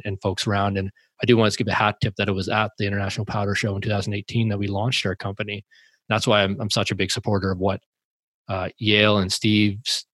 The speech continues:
teams are doing and what the Powder Show are doing. So I d-, I want to give that hat tip in there.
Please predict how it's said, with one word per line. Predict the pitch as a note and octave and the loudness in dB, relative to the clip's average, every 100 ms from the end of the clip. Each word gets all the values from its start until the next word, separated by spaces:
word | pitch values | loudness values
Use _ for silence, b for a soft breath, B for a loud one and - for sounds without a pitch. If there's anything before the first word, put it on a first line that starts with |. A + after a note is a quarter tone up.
| _ _ | _ _
teams | - B2 A2 G#2+ | 0 2 2 2
are | G2 | 2
doing | G#2+ G#2+ G2+ | 2 2 2
and | G2+ G#2+ | 0 -2
what | F#2+ | -2
the | G2 | -4
Powder | - G2 G2+ | -4 -2 0
Show | A#2 | 0
are | G2 | -2
doing. | F#2+ G2 G2 | -4 -4 -2
So | A#2 | 0
I | A#2 | 0
d-, | C#3 | 2
I | B2+ | 2
want | B2+ | 4
to | A#2+ | 4
give | A#2 | 2
that | G2+ | 0
hat | A#2+ A#2 | 0 -2
tip | - A#2 | -2 -2
in | B2+ A#2+ | 0 0
there. | G#2+ G2 G#2 | 2 0 -4